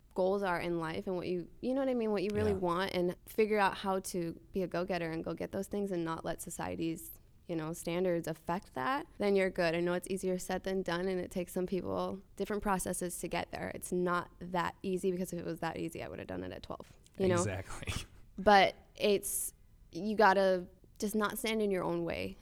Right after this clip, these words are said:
Speaker 1: I think is, is the biggest thing. 'Cause you can let people tell you things all day long, you know,
Speaker 2: Yeah.
Speaker 1: and it depends on which ones you take into effect, because you're being told things are right and wrong that you do all day long, and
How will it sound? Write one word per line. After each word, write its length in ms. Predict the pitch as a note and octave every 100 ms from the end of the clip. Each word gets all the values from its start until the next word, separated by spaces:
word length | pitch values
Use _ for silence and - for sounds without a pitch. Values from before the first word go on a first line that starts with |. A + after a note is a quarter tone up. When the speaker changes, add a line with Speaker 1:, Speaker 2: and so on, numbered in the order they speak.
| -
Speaker 1:
I 80 |
think 240 | F#3 F3+ E3+
is, 340 | - F#3 - -
is 120 | F3+
the 100 | F3
biggest 300 | F3 - -
thing. 140 | -
'Cause 160 | - G3
you 60 | B3+
can 100 | C4
let 120 | F3+
people 180 | - -
tell 160 | F3+
you 120 | E3+ -
things 200 | F3 F3
all 120 | D#3+
day 120 | -
long, 320 | - F3+ D3+ F3
you 100 | F#3
know, 120 | F3+
Speaker 2:
Yeah. 60 |
Speaker 1:
and 80 | F#3
it 100 | E3+
depends 340 | G3+ - G#3+ G3+
on 280 | F#3+ F3+ F3+
which 200 | G3 -
ones 220 | F#3+ F3
you 80 | E3+
take 240 | F#3 D#3+
into 240 | D#3+ D#3
effect, 420 | D#3 - - - -
because 400 | F#3 F#3 E3+ - - - -
you're 100 | G3+
being 140 | A3+
told 260 | G#3 F#3+ F#3
things 260 | F3 F3 F3+
are 100 | D3+
right 180 | D#3
and 80 | -
wrong 220 | D#3+ D#3+
that 100 | F#3
you 120 | E3+ F3
do 240 | F3+ F#3 -
all 240 | F3 F3
day 160 | E3 -
long, 360 | F3 E3+ C#3+ -
and 300 | F3 D#3+